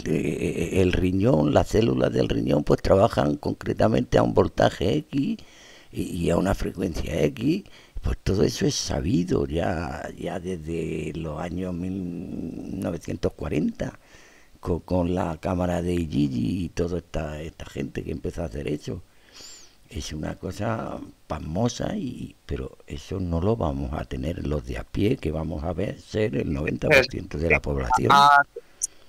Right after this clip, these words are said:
Speaker 2: ¿te refieres a tratamientos alternativos al cáncer que ya han existido y cosas así?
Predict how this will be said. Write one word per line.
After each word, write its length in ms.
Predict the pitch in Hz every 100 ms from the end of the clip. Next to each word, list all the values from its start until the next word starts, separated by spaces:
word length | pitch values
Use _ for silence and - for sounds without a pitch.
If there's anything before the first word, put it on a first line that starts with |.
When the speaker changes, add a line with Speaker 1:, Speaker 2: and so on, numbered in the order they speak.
| _
Speaker 2:
¿te 120 | -
refieres 500 | 117 113 131 139 139
a 100 | 123
tratamientos 960 | 127 131 131 127 123 127 135 131 127 123
alternativos 800 | 120 117 117 117 113 117 117 110
al 160 | 107 -
cáncer 460 | 113 123 - 113
que 120 | - -
ya 100 | 104
han 80 |
existido 760 | 107 - 92 - 117 123 110 104
y 60 |
cosas 320 | 104 98 101 92
así? 260 | 92 131